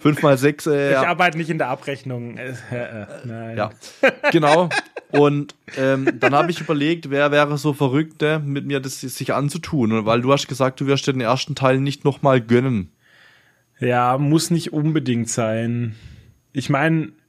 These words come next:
Speaker 2: was ist denn der, der zweite, dritte für ein Tag?
Speaker 1: Samstag.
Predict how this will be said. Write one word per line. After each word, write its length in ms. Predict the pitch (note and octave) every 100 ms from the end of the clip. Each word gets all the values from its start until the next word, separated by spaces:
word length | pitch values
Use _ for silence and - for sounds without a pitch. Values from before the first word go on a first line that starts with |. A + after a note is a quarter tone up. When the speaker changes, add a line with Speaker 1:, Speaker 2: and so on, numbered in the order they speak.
| _ _ _ _
Speaker 2:
was 160 | D3 B2+
ist 140 | F#3 F4+
denn 120 | B3+
der, 100 | D3
der 480 | - C#3+ B2+ A#2+ A2
zweite, 400 | - A2+ A2 A#2+
dritte 280 | - A#2+ B2
für 120 | A#2+
ein 100 | G#2+
Tag? 380 | B2 D#3+ A#2+ -
Speaker 1:
Samstag. 600 | A2 A#2 C3 A2+ -